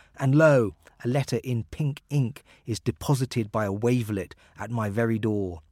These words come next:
Needs must I read it? Well, we missed the first bus, but another's soon arriving. There will probably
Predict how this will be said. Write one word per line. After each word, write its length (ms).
Needs 520
must 340
I 120
read 280
it? 200
Well, 380
we 100
missed 220
the 80
first 320
bus, 400
but 100
another's 400
soon 220
arriving. 560
There 100
will 80
probably 600